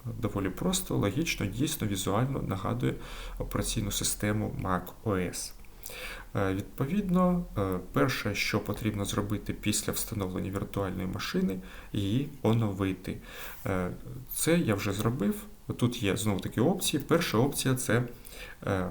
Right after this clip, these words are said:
відкрити системні налаштування, е, прийти вниз до адміністрування і обрати опцію Sys-, System. І тут є варіант, е, відповідно, оновити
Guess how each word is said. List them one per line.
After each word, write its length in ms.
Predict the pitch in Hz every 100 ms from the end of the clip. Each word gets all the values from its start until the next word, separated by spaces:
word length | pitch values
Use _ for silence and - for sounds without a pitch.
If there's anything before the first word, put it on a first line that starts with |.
| 98
відкрити 400 | - 113 110 -
системні 420 | - - 101 98
налаштування, 800 | 104 101 101 - 127 202 190 185 - - - - - - - -
е, 220 | 95 92 90 -
прийти 520 | 117 110 - 98 92 90 -
вниз 540 | 101 135 208 - - 95 95
до 280 | - 95 92 -
адміністрування 920 | 104 104 104 - 117 165 202 185 175 -
і 240 | 127 156 -
обрати 420 | - 107 101 -
опцію 300 | 104 101 -
Sys-, 480 | 104 - 90 - -
System. 320 | 113 - 151 180 - - - - - - -
І 120 | 147
тут 300 | 170 185 185
є 120 | 113
варіант, 520 | 123 101 107 151 170 - - -
е, 120 | 95
відповідно, 560 | 92 95 104 117 117 -
оновити 640 | 127 110 92 92 - -